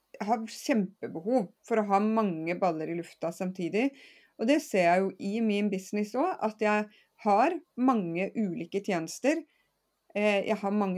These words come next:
ulike typer samarbeid, og det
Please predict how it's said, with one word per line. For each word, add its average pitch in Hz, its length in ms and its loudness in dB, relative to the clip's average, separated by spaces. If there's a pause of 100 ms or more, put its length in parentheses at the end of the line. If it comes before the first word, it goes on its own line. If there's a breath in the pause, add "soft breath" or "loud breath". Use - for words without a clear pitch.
ulike 170 360 -6
typer 170 280 -8
samarbeid, 247 800 0 (120)
og 190 380 2 (680 soft breath)
det 214 180 2